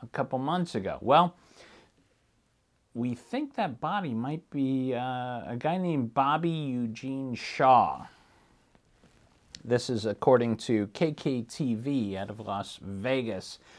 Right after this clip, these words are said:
Bobby Eugene Shaw went missing back in nineteen seventy-seven. It's a year before I was born, about forty-five years ago. Police just recently connect, uh, collected a D N A sample from Bobby Shaw's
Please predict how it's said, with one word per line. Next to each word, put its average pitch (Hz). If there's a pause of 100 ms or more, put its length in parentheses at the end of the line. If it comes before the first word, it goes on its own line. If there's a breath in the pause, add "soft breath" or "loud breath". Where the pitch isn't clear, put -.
(280 loud breath)
Bobby 175
Eugene 175
Shaw 165
went 156
missing 143
back 208
in 208
nineteen 185
seventy-seven. 139 (440 loud breath)
It's -
a 113
year 123
before 127
I 135
was 98
born, 113
about 104
forty-five 139
years 123
ago. 95 (520 loud breath)
Police 208 (760)
just 165
recently 135
connect, 127 (160)
uh, 117
collected 147
a 110
D 139
N 143
A 135
sample 120
from 110
Bobby 123
Shaw's 113